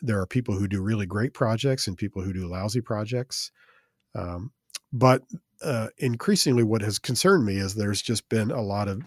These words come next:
narratives about the development of our city that are, that are,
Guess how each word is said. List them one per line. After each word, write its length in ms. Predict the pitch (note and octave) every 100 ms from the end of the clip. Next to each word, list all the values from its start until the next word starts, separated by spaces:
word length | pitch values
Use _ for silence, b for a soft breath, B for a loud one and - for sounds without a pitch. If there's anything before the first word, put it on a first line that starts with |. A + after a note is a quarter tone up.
| -
narratives 500 | A#2 B2+ C3 G#2 F#2+
about 240 | F#2 F2+
the 100 | G#2+
development 460 | F#2 G#2+ D3 G#2 F#2+
of 100 | F2+
our 120 | F2+
city 280 | - F#2+ F#2+
that 200 | F2+ F#2+ -
are, 260 | G2 F#2 - B B B B -
that 160 | A2
are, 180 | G2+